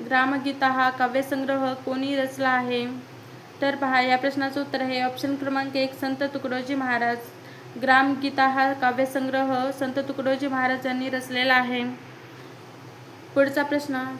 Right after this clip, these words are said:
चितगाव येथील क्रांतिकारी गटाचे प्रमुख कोण होते?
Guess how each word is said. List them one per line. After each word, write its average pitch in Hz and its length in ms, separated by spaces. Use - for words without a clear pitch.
चितगाव 285 400
येथील 277 380
क्रांतिकारी 262 560
गटाचे 269 420
प्रमुख 262 320
कोण 277 320
होते? 247 420